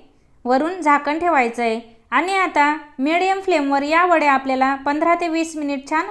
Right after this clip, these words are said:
वाफवून घ्यायच्या आहेत. तर इथे पंधरा ते वीस मिनिट झालेले आहेत. वड्या अगदी व्यवस्थित अशा गार झालेल्या आहेत. गार झाल्यावरच आपल्याला त्या कट करून घ्यायच्या आहेत.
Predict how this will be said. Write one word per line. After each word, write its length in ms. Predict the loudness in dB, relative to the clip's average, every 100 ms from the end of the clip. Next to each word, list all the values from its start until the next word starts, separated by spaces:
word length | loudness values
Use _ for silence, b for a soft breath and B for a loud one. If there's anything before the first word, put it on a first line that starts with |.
| 2
वाफवून 400 | 2 2 0 0
घ्यायच्या 320 | 0 -2 -4
आहेत. 120 | -6 -8 -20 -20 _ -20 _ _ 0
तर 100 | 2
इथे 200 | 2 2
पंधरा 340 | 2 0 0
ते 140 | 0 -2
वीस 280 | -2 -4 -6
मिनिट 240 | -6 -2
झालेले 360 | 0 0 0 0
आहेत. 360 | 0 0 -2 -6 -16 _ _ _ _ _ _ _ _
वड्या 360 | 2 4 4 4
अगदी 240 | 0 -2
व्यवस्थित 540 | 0 2 2 0 -2
अशा 240 | -2 -2 -4 -6 -18 -20 -18 -2
गार 320 | 6 6 6
झालेल्या 420 | 2 0 0 0
आहेत. 260 | 0 0 -4 -6 -6
गार 260 | 6 6 6
झाल्यावरच 540 | 4 2 2 2 2
आपल्याला 340 | 2 0 0 2
त्या 180 | 2 0 -2
कट 180 | -2 -2
करून 300 | -2 -2 0
घ्यायच्या 340 | 0 0 -2 -4
आहेत. 140 | -6